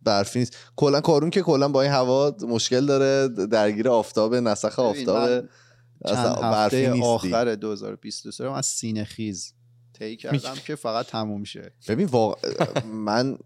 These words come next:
Speaker 1: می‌فهمم
Speaker 2: سخت
Speaker 1: ها،
Speaker 2: بود
Speaker 1: کسایی که
Speaker 2: واقعاً.
Speaker 1: مشکل دارن
Speaker 3: نه،
Speaker 1: با
Speaker 3: شروع سرزیریه.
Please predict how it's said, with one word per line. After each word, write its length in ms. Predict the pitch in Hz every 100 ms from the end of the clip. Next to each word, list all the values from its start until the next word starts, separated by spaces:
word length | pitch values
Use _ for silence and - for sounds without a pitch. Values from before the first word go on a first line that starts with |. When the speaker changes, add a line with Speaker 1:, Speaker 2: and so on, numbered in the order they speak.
| -
Speaker 1:
می‌فهمم 440 | 117 131 - 107
Speaker 2:
سخت 320 | 127 135 98 101
Speaker 1:
ها، 200 | 101 101
Speaker 2:
بود 100 | 98
Speaker 1:
کسایی 400 | 104 104 104 98
که 140 | 101
Speaker 2:
واقعاً. 260 | 95 92 90
Speaker 1:
مشکل 380 | 92 - 92
دارن 300 | 90 90 90
Speaker 3:
نه، 60 | 110
Speaker 1:
با 280 | 90 87 87
Speaker 3:
شروع 200 | 113 147
سرزیریه. 680 | - 92 98 110 104 127